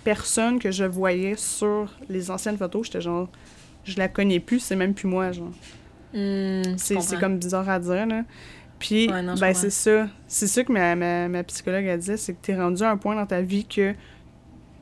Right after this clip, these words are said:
Speaker 1: genre, j'ai envie de dire, c'est pas ça qu'elle a dit, ça, c'est mes mots à moi, mais
Speaker 2: Ouais,
Speaker 1: que
Speaker 2: ouais.
Speaker 1: c'est une genre de crise d'adulte, là. Genre, tu, tu,
Speaker 2: Mm.
Speaker 1: tu, tu vieillis, tu changes,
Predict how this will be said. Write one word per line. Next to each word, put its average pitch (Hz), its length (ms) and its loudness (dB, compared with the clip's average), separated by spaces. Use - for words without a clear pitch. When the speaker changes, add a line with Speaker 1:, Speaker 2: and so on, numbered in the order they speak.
Speaker 1:
genre, 185 360 -2
j'ai 202 120 -6
envie 190 200 -2
de 220 60 -2
dire, 214 140 -4
c'est - 120 -4
pas 233 100 8
ça 320 120 0
qu'elle 226 200 4
a 170 60 4
dit, 175 200 -4
ça, 233 140 -2
c'est 233 100 0
mes 190 120 4
mots 196 180 2
à 185 80 2
moi, 185 280 0
mais 196 160 2
Speaker 2:
Ouais, 202 60 4
Speaker 1:
que 202 60 4
Speaker 2:
ouais. 202 140 6
Speaker 1:
c'est 185 180 -4
une 190 160 0
genre 220 200 6
de 208 140 6
crise 220 560 2
d'adulte, 180 760 4
là. 262 320 4
Genre, 208 240 2
tu, - 160 -10
tu, 196 340 -2
Speaker 2:
Mm. 190 40 -4
Speaker 1:
tu, 208 400 -4
tu 226 80 4
vieillis, 220 720 6
tu - 200 2
changes, 226 640 0